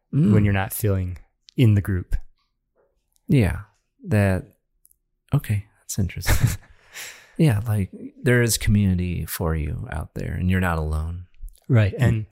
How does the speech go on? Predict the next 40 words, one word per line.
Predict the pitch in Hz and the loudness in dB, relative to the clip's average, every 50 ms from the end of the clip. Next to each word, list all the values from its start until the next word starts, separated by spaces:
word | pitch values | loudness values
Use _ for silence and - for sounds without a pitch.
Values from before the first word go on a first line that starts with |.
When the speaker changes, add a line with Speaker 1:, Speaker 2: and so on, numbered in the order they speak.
| - - | -8 -4
Speaker 2:
and | 135 123 117 113 104 | -2 -2 0 0 0
just | 104 127 120 - - | 0 0 -2 -2 -2
because, | 139 - - 123 117 110 104 104 - - _ _ _ _ _ _ _ _ _ _ _ | -2 -2 0 0 0 0 -2 -6 -10 -16 _ _ _ _ _ _ _ _ _ _ _
especially, | - - - 170 160 165 - 170 151 110 | 0 2 2 2 2 2 2 0 0 0
I | 95 - | 0 0
think | - 190 120 151 - - - - | 0 -2 -2 -4 -6 -12 -20 -8
if | - 123 98 | -6 -4 -2
this | - 147 - - 151 | 0 0 2 4 2
movie | 156 156 147 156 151 | 2 2 2 0 0
was | 139 135 117 95 98 | 0 0 0 2 2
made | 110 110 113 110 98 95 | 0 0 -2 -4 -4 -4
now, | 98 95 95 101 101 107 117 120 117 | -2 0 0 0 0 0 0 0 0
there'd | 104 110 107 95 92 | -2 -2 -4 -4 -4
be | 107 101 | -4 -2
s-, | - - - - - _ _ - | -2 -2 -4 -6 -8 _ _ 0
probably, | - 113 110 117 107 107 110 104 | 0 2 2 0 0 0 0 0
m-, | 98 101 135 - | 0 -2 -2 -6
well, | 143 113 117 113 110 107 98 92 - - - - - _ - | -6 -4 0 0 2 2 0 0 -2 -4 -8 -12 -16 _ -4
I, | 107 107 | -2 0
maybe | 104 104 104 110 117 113 113 | 0 0 0 0 0 0 0
we | 107 107 | -2 -2
can | - 110 104 98 | -4 -4 -4 -4
find | - 110 107 107 | -4 -4 -4 -2
out | 107 104 101 107 | -2 -2 -2 -2
in | 101 98 95 | -4 -4 -2
the | 95 92 85 80 - _ _ _ | -2 -4 -4 -6 -8 _ _ _
T | - - 110 98 | -2 0 0 2
V | 98 110 110 | 2 0 -2
series, | 110 - - 117 117 127 131 131 143 135 - - - - - - - - - - - - | -2 -2 -2 0 0 0 0 0 -2 -4 -2 2 4 4 4 4 4 4 2 0 -2 -8
Speaker 1:
<laughs> | - - - - - - - - | -18 -20 -20 -20 -20 -10 0 2
Speaker 2:
but, | 156 139 139 | 4 4 4
like, | 143 127 123 - | 4 2 2 0
with | 120 110 | 0 0
social | - 135 127 - - 135 | 0 0 -2 -2 0 0
Speaker 1:
Yeah. | 76 101 | 2 2
Speaker 2:
media | 113 110 131 139 147 156 156 147 - - - _ _ _ _ _ _ _ _ _ _ _ - | 2 0 0 0 2 0 0 -2 -4 -12 -20 _ _ _ _ _ _ _ _ _ _ _ 0
and | 135 139 143 110 | 2 4 4 4
things, | 117 131 143 143 156 - | 4 4 2 2 0 0
Speaker 1:
Oh. | 127 | 0
Speaker 2:
like, | 110 104 | 0 0